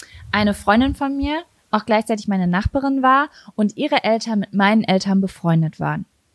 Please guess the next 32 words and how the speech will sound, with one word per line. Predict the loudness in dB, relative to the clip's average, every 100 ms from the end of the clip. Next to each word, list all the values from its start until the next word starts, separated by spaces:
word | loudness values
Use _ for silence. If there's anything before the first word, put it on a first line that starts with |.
| _ _ _ _ _ _ _ _ -6
Also | -2 2
da | 2
war, | 2 2
die | 2
waren | 2
irgendwie | 2 0
so | -2
ein |
bisschen | -4 -6
im | -6
Clinch | -4 -2 -2 -4 -6
und | -6
die | -4
hatten | -4 -2 -4
sich, | -6 -10
äh, | -12 -2
genau, | 2 2 0 -12 _ -12
okay, | -6 -2
da | 0
muss | 0
ich | -2
eine |
kurze | -6 -8 -2
Vorgeschichte | 2 2 0 -4 -8
zu | -8 -4
geben. | -2 -4 -8 -20 -16
Ich | -4 2
war | 2
mit | 2
diesem | -2 0
Mädchen, | -2 -2 -4
äh, | -4